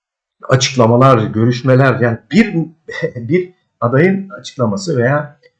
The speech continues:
hangi adaya ne tarafa yönelilecek o-, oradaki açıklama mutlaka bir etki yapacak arkadaşlar. Onu söyleyebilirim. Ee, o, o anlamda da önemli. Kanaatimce biz şuradaki iki bin on beşteki seçim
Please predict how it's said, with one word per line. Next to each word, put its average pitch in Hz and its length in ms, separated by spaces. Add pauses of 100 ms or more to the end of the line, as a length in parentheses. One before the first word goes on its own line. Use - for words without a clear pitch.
(140)
hangi 160 260
adaya 147 300
ne 147 140
tarafa 143 500 (100)
yönelilecek 123 960
o-, 139 200
oradaki 131 420
açıklama 127 480
mutlaka 143 760
bir 151 340
etki 113 300
yapacak - 380
arkadaşlar. - 460
Onu 82 160
söyleyebilirim. 85 600 (480)
Ee, 120 100 (420)
o, 156 220
o 160 80
anlamda 127 460
da - 280 (680)
önemli. 113 520 (300)
Kanaatimce 180 800 (1120)
biz 147 160
şuradaki 131 720 (180)
iki - 200
bin 143 60
on 147 180
beşteki - 640 (340)
seçim 147 480